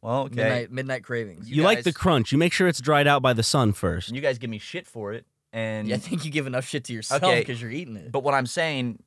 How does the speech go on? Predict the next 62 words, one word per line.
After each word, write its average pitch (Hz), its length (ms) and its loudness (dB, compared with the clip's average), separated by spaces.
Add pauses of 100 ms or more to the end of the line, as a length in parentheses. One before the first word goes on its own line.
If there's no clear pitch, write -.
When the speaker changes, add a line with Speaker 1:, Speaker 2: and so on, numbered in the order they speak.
(260)
Speaker 1:
well, 117 120 -4
that's 127 200 0
a - 20 -14
good 127 220 -4
pun, 135 240 -4
but 107 120 -10
what 120 120 -4
I'm 113 100 -4
saying 139 380 -8
is 113 60 -6
Speaker 3:
It's 107 80 0
not 135 140 6
just 104 140 2
a - 20 0
good 95 160 4
pun, 123 160 4
it's 104 140 2
also 110 260 4
true, 107 400 4
and 92 440 2
I 95 100 2
think 98 220 2
it's 95 80 0
something 101 240 0
you 95 80 0
should 90 160 -4
follow 95 280 4
through 107 340 2
with, 92 300 2
and 95 160 0
you 92 60 4
should 87 200 -6
stop 101 320 4
eating 95 80 2
Speaker 1:
What 98 80 6
I'm 208 100 4
Speaker 3:
dog 101 140 4
Speaker 1:
saying - 160 4
is 202 80 0
Speaker 3:
shit. - 60 -2
Speaker 1:
don't 208 200 2
knock 190 220 2
it 180 80 -8
till 185 120 -6
you 156 100 -6
try 139 260 0
it. 104 100 -6
It's 113 160 -10
one 170 100 -4
of 190 60 -2
those 185 140 -4
things 180 240 -8
that 160 100 -2
I, 143 160 6 (180)
you 143 140 -6
guys 175 260 2
make 160 140 -6
fun 147 200 -4
of 170 60 -8
me 175 80 -10
for 185 280 -6
it, 190 180 -10